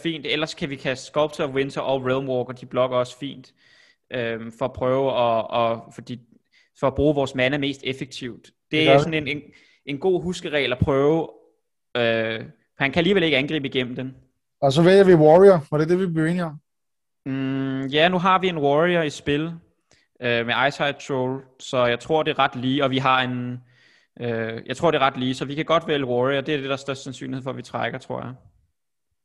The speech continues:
Speaker 1: Øh, men vores udfordring er lige nu, at, mm, vi kunne godt angribe,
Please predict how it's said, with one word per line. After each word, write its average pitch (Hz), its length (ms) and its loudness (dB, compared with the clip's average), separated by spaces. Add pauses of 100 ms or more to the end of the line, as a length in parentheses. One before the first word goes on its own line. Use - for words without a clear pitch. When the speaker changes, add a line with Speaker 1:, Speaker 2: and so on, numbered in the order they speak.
(600)
Speaker 1:
Øh, 120 300 0
men 135 220 -2
vores 143 260 0
udfordring 147 500 -2
er 131 120 0
lige 139 140 -4
nu, 143 320 -4 (440)
at, 123 140 -2 (180)
mm, 120 960 -6 (920)
vi 139 80 -6
kunne 214 200 0
godt 185 180 4
angribe, 165 480 0